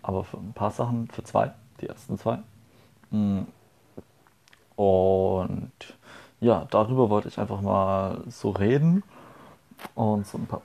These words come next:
Basics mitgeben, ein paar Erkenntnisse für mich, die ich zwischendrin gelernt habe und die mir dann auch weitergeholfen habe, haben und die ich mir jetzt auch schon im Kopf verankern werde, damit ich's nicht nochmal vergesse.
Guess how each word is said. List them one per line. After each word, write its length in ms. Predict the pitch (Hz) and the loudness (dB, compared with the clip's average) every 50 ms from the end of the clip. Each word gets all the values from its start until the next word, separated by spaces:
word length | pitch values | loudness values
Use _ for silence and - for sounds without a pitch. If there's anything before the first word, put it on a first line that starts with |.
| _ - | _ -6
Basics 460 | - 139 139 - - - - - - | -4 -4 -4 -4 -8 -10 -12 -12 -14
mitgeben, 380 | 143 - - - - 113 117 113 | -20 -14 -8 -6 -4 -2 -2 -4
ein 40 | |
paar 200 | - - - - | -4 -4 -6 -6
Erkenntnisse 880 | - 113 - - - - 143 151 - - 139 127 120 113 - 127 120 113 | -6 -8 -12 -8 -4 -4 -4 -4 -2 -2 -2 0 0 0 0 0 -2 -2
für 200 | - - - 113 | -2 -2 -2 -2
mich, 380 | 110 107 120 135 131 123 - - - | 0 0 0 0 -2 -2 -6 -8 -6
die 140 | - - 123 | -4 -4 -4
ich 120 | 117 - | -6 -8
zwischendrin 680 | - - 123 - - 117 110 - - 123 117 117 110 104 | -8 -8 -6 -6 -4 -6 -6 -4 2 2 2 2 2 -2
gelernt 520 | 107 104 104 104 101 131 147 139 - - | -2 -2 0 0 0 0 0 -2 -4 -4
habe 140 | 135 131 - | -6 -4 -4
und 140 | - 104 101 | -4 -4 -2
die 80 | 110 104 | -2 -4
mir 100 | 92 - | -4 -4
dann 120 | - - | -6 -8
auch 160 | - - - | -8 -6 -4
weitergeholfen 720 | 110 113 110 - - - 107 101 101 98 95 - 104 98 92 | -4 -4 -4 -6 -8 -8 -4 -2 -2 -2 -2 -4 -8 -6 -4
habe, 340 | - - 120 120 160 175 175 - - - - - - - - _ _ _ _ _ - | -4 -4 -2 -2 -2 -2 -4 -6 -14 -16 -14 -16 -18 -20 -20 _ _ _ _ _ -6
haben 400 | - 107 113 110 117 151 185 190 - - - - | -4 -2 0 0 2 2 0 0 -2 -6 -12 -4
und 220 | - 123 120 117 - | 0 0 0 2 2
die 120 | 117 117 | 0 0
ich 180 | 113 - - 117 | -2 -4 -2 -2
mir 120 | 110 107 | 0 2
jetzt 340 | 107 104 - - - - - | 0 0 -2 -8 -20 -8 -2
auch 460 | - 101 101 107 107 - - - - - _ _ _ _ - - - - - - - - _ _ _ _ _ - | 2 4 4 4 4 2 -4 -16 -20 -20 _ _ _ _ -20 -20 -20 -20 -20 -20 -20 -20 _ _ _ _ _ -10
schon 260 | - - 113 107 101 | -2 0 2 2 2
im 140 | 104 104 98 | 0 -2 -2
Kopf 260 | - - 113 - - | -2 -2 -4 -4 -4
verankern 460 | - - 107 - - - - 131 120 | -4 0 0 2 2 0 0 0 0
werde, 220 | 98 - - - - | 0 0 -2 -4 -4
damit 260 | 95 95 - - - | -4 -6 -6 -8 -10
ich's 160 | - - - | -14 -12 -14
nicht 140 | 98 - - | -14 -10 -8
nochmal 280 | 110 - - - 107 | -10 -8 -4 -4 -4
vergesse. 540 | - - 113 - - - 110 - - - - | -2 -2 -2 -2 0 -2 -4 -4 -4 -12 -20